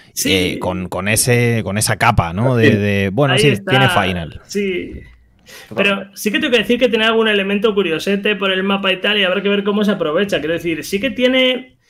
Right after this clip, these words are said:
Speaker 1: algunas cosas que intentan diferenciarlo un poco más, mobs y todo. Sí que al
Speaker 2: Ujú.
Speaker 1: final, hasta que no veamos una partida completa, creo que no podemos ponderar del todo cuál es el balance de ir a pegaros porque sí, o si realmente tiene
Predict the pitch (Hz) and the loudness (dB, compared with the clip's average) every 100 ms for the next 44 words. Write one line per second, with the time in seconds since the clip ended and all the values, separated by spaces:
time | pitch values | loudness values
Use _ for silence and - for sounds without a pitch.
0 | _ _ _ - 165 214 226 233 220 226 | _ _ _ -4 -2 0 0 0 -2 -2
1 | 202 208 202 214 196 196 180 175 190 185 | -2 -2 -2 2 2 2 -2 -2 -4 -4
2 | 175 165 160 175 220 208 190 208 208 190 | -2 -2 -2 -2 -2 -2 -2 -2 -2 -4
3 | 185 185 - 277 - 226 240 208 208 180 | -4 -2 4 6 6 4 0 -2 -4 -4
4 | 185 233 220 196 190 190 165 175 156 151 | -2 0 2 2 0 0 -2 -2 -4 -4
5 | 139 147 147 160 170 - _ _ _ - | -4 -4 -4 -2 -4 -4 _ _ _ -4
6 | 180 180 180 175 165 160 170 156 160 160 | -2 -2 -2 -2 -2 -4 -2 -2 0 0
7 | 151 147 165 170 165 165 165 165 156 160 | -4 -2 0 0 0 -2 -2 -2 -2 -2
8 | 165 170 151 151 151 160 160 151 151 151 | -2 -4 -4 -2 -2 -2 -2 -2 -4 -4
9 | 160 139 139 180 202 214 143 139 - 143 | -8 -6 -6 -4 -4 -4 -6 -8 -8 -8
10 | 131 143 180 202 214 226 214 202 208 196 | -6 -6 -4 -2 -4 -6 -6 -4 0 0
11 | 190 180 165 | 0 -2 -4